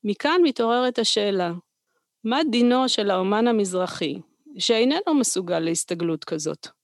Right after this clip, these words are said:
ומה דינם של המקורות והערכים המזרחיים, הטמונים בנפשו של האומן המזרחי? אני שאלתי את עצמי למה, באיזו זכות?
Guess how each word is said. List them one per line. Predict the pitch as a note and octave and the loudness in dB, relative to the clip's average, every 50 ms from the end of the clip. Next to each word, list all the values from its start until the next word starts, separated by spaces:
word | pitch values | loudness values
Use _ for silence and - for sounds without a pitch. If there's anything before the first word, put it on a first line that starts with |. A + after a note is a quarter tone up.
| _ _ _ _ _ _ _ _ _ _ _ _ _ _ A#4 - | _ _ _ _ _ _ _ _ _ _ _ _ _ _ -10 -4
ומה | G#3+ A3 A#3+ C4+ D#4 E4 C4 | 0 0 2 2 2 0 0
דינם | G#3+ A#3+ A#3 A#3 B3 B3 A3+ G#3 G3 G3 G3 G3+ - - | 0 2 2 2 2 2 0 0 0 -2 -2 -4 -4 -4
של | - - G#3 G3 | -4 -2 0 0
המקורות | F#3+ F#3 F#3+ F#3+ - A3 G#3 G#3 A3 A3 G#3 F#3+ F#3 - - | 0 0 -2 -2 -2 -4 -2 -2 0 0 0 0 -2 -4 -4
והערכים | F3 F#3+ F#3 F#3 F#3 G3 F#3+ - - C4 C4 C4 A#3+ A3 G3 | -2 0 0 0 -2 -4 -6 -6 -4 -2 0 0 0 0 0
המזרחיים, | G3 G3 F#3 F#3+ G3 F#3 - - G3 F3 D#3+ D#3 D3 C#3+ - E3+ E3+ - _ _ _ _ - _ _ _ | 0 0 0 -2 -2 -2 -4 -4 -4 -2 0 0 -2 -2 -4 -8 -10 -14 _ _ _ _ -20 _ _ _
הטמונים | G#3+ G#3 - - B3+ C4+ C#4+ D4 F4+ F#4+ F4 B3 | -8 -6 -2 0 2 4 6 6 6 4 4 2
בנפשו | A3 G#3+ G3+ F#3+ - - - G3 F#3 | 2 2 0 0 -2 -2 -4 -2 -2
של | - - F3+ F3+ | -2 -2 -2 -2
האומן | F3 E3 E3 E3 E3 E3 | 0 0 0 0 0 0
המזרחי? | D#3+ D#3+ D#3 D#3 D#3 D#3+ D#3 D#3 - - - D#3 D3 D#3 D#3 _ _ _ _ _ _ _ _ _ _ _ _ _ _ _ E4 - | 0 0 0 0 -2 -4 -6 -6 -8 -10 -12 -12 -12 -12 -14 _ _ _ _ _ _ _ _ _ _ _ _ _ _ _ -12 -6
אני | - A3 B3+ D#4 | -4 -2 0 0
שאלתי | D#4 - - D4 D4 C#4+ - C4 | 0 -2 -4 -4 -6 -6 -6 -6
את | A#3 | -6
עצמי | A3+ G3+ - - A#3 A#3 A#3 | -6 -6 -6 -4 -4 -2 -2
למה, | A#3 B3 B3 A#3 G#3+ F3+ D#3 D#3+ E3+ E3+ | -2 -2 -2 -2 -2 -4 -4 -6 -10 -12
באיזו | - - F#3+ G3 A#3 C4 C#4 C#4+ | -10 -6 -4 -4 -4 -4 -4 -6
זכות? | C4 - - - - F#3+ D#3 D3+ - - | -6 -6 -8 -8 -6 -6 -6 -8 -10 -16